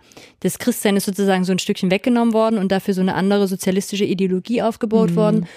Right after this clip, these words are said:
Speaker 1: Und die ist da einfach mal komplett so in sich zusammengefallen.
Speaker 2: Mhm, mhm.
Speaker 1: Und, ähm, das hat mich damals schon total beschäftigt, okay, wenn's da keine Ersatzideologie dafür gab, und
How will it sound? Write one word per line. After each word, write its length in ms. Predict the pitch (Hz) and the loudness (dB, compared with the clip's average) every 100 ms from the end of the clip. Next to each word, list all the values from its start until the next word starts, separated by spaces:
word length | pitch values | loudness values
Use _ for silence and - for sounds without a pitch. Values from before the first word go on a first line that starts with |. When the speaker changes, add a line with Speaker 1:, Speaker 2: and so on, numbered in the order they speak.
| - _ | -20 _
Speaker 1:
Und 140 | 220 214 | -2 2
die 120 | 226 | 0
ist 140 | - | 0
da 200 | 208 196 | 0 0
einfach 280 | - 185 202 | 0 0 0
mal 280 | 196 190 - _ - | 2 0 -4 _ -12
komplett 440 | - 202 233 214 | -2 0 0 -2
so 100 | 208 | -2
in 160 | 180 190 | 0 0
sich 180 | 196 - | -2 -4
zusammengefallen. 840 | 175 175 220 262 - 277 302 240 | -2 0 0 0 -2 -2 -2 -2
Speaker 2:
Mhm, 80 | 175 | -2
mhm. 580 | 156 165 170 156 165 160 - _ _ _ | -2 -4 -4 -6 -4 -6 -12 _ _ _
Speaker 1:
Und, 380 | 214 214 - - 202 | 0 0 0 -2 2
ähm, 200 | 202 202 | 2 2
das 120 | 233 | 0
hat 120 | 226 | 0
mich 120 | 190 | 0
damals 300 | 190 226 269 | 2 2 2
schon 120 | 226 | 0
total 220 | 202 196 190 | 0 0 0
beschäftigt, 560 | 180 233 - 226 - | 0 0 0 -4 -4
okay, 240 | 190 208 202 | -4 0 0
wenn's 160 | 202 | 0
da 120 | 190 | -2
keine 360 | 185 214 233 220 | -2 0 2 2
Ersatzideologie 1120 | 202 180 240 - - 214 196 202 190 170 220 | 0 0 -2 -4 -4 -2 2 2 2 0 -2
dafür 340 | 196 180 - 170 | 0 -2 -2 -2
gab, 600 | 185 214 208 202 - - - _ - | 2 2 2 0 -6 -20 -20 _ -4
und 140 | 196 | -4